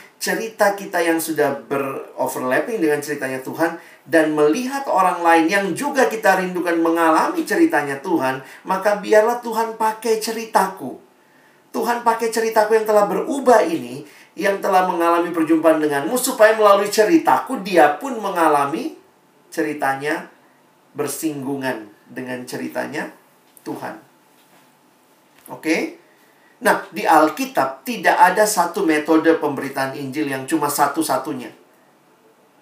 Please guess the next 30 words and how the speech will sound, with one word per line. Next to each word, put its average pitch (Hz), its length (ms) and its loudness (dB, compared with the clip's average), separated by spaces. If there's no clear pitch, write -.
Karena 214 320 4
cara 220 480 4
menceritakannya 214 1040 0
menarik 208 400 2
ya, 143 160 -2
saya 180 160 -2
tuliskan 170 480 0
begini. 151 320 -2
Dalam 165 240 6
Alkitab 185 640 2
tidak 160 340 2
ada 160 240 2
satu 160 400 2
metode 147 400 0
tunggal 185 400 0
dalam 143 240 2
mengkomunikasikan 143 1120 -4
Injil. 151 400 -6
Dalam 139 240 0
Perjanjian 151 480 0
Baru 147 240 4
saja, 147 480 2
saya 135 240 -6
nggak 127 160 -4
bilang, 131 320 -6
belum 131 160 -8
bicara 131 240 -4
Perjanjian 131 320 -8
Lama 147 240 0
ya, 147 80 -2